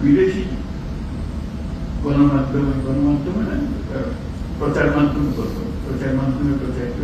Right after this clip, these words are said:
হচ্ছে যে এটা হচ্ছে। তা আমি খোঁজ নিচ্ছি যে কেন হচ্ছে, কি হচ্ছে, সব দিক থেকে হচ্ছে না হচ্ছে না। আমি এক খবর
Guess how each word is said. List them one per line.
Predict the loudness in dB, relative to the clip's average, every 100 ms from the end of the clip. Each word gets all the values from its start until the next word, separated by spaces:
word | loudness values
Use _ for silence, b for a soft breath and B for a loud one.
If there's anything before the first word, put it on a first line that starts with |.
| -2
হচ্ছে | -2 -2
যে | -2 -2
এটা | -4 -4
হচ্ছে। | -4 -4 -6 -6 -8 -6 -6 -6 -6 -6 -6 -6 -6 -8 -8 -8 -8 -8 -8 -6 -6 -6 -6 -6
তা | -2 0
আমি | 0 -2
খোঁজ | -2 0 2
নিচ্ছি | 2 2 0
যে | 0
কেন | 2 4 4
হচ্ছে, | 2 -2 -2
কি | 2 4
হচ্ছে, | 4 0 -2 -2 -2 -4 -6 -6 -6 -6 -6 -6 -6 -6 -6 -6
সব | -2 0 0
দিক | -2 0
থেকে | 0 2
হচ্ছে | 2 4 2
না | 4 6
হচ্ছে | 6 4 2 2
না। | 0 -4 -6 -8 -8 -8 -8 -8 -8 -6 -6 -6 -8 -8 -8 -6 -6 -6 -4 -4 -4
আমি | -2 0
এক | 0 -2 0 0 0 -4 -6 -6 -4
খবর | 0 2